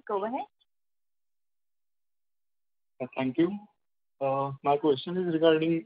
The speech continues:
Speaker 2: uh, Maverick, uh, influencer. So we had, uh, signed up for them, uh, last time. So how that is progressing and how the social media marketing, uh, any numbers or leads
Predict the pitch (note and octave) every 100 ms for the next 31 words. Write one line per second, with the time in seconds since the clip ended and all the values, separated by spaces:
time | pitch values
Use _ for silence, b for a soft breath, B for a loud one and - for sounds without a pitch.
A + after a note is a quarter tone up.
0 | B2 B2 B2 B2+ B2+ C#3 D#3+ _ - C#3
1 | B2+ C3 C3 C3 D3 C#3 C#3 B2+ A#2+ -
2 | _ _ _ _ _ C#3+ B2+ B2 C3 C#3
3 | D3 - - B2 - C3 C3 C#3 C#3+ -
4 | D3+ C3+ C#3 C#3 C#3 C3+ A#2 A#2+ A#2+ -
5 | C#3 A#2+ A2 - - _ _ - C#3 B2
6 | C3+ D3 C#3+ D#3 D#3 C#3+ C3 C3 C3+ D3+
7 | C#3+ D3 C#3+ C#3 C3 C3 C3 C3+ C#3 B2
8 | - B2+ B2+ B2+ B2+ B2+ B2 A#2+ B2 B2+
9 | C3 C3 C3 - _ _ _ - A#2+ B2
10 | B2+ C3 C3+ B2+ B2+ C3 C3+ - C3 B2
11 | A#2+ A#2+ B2+